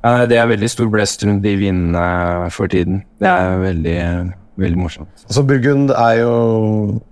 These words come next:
Speaker 3: ettertraktet overalt og dødsdyrt, og alle vet hva det er for noe. Eh, men så finner du sånne andre ting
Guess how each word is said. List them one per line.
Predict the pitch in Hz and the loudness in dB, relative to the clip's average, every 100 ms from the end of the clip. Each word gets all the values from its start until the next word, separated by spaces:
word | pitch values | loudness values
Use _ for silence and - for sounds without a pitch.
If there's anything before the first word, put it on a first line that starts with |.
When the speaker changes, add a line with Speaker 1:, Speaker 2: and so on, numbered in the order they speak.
| - | -4
Speaker 3:
ettertraktet | 143 101 107 - 95 | -2 0 0 -2 -2
overalt | 104 104 110 110 - | 2 2 4 2 0
og | 110 92 | 0 0
dødsdyrt, | 98 - 113 110 - | -2 -2 0 0 2
og | - | 0
alle | 107 101 | 2 2
vet | 98 95 | 2 2
hva | 98 | 2
det | 95 | 0
er | |
for | - | 2
noe. | 160 185 - - - - - - | 0 0 -10 -20 -20 -20 -10 0
Eh, | 127 127 127 127 | 2 4 4 4
men | 139 | 2
så | 139 143 | -2 -2
finner | - 120 | 0 2
du | 135 | 2
sånne | 135 127 123 123 - - | 2 2 2 0 -2 0
andre | 135 113 98 110 123 | 2 2 2 0 -2
ting | - 113 120 | 0 2 2